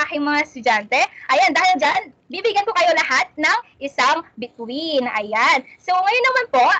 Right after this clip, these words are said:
ay ila-, maaari nyo po bang ilabas ang inyong kwaderno sa Araling Panipunan at gawin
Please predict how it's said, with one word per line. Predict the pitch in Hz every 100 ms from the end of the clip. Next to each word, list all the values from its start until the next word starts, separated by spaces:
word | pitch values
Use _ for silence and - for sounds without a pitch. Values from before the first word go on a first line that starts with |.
| 311
ay | 339
ila-, | 349 330 294
maaari | 320 349 370 370 370
nyo |
po | 370 330
bang | 320 302
ilabas | 302 254 277 -
ang | 285
inyong | 269 269 269
kwaderno | 247 220 214 240
sa | 359 277
Araling | 262 254 247
Panipunan | 233 226 226 214 208 233 - - - 339
at | 349
gawin | 339 349 392 427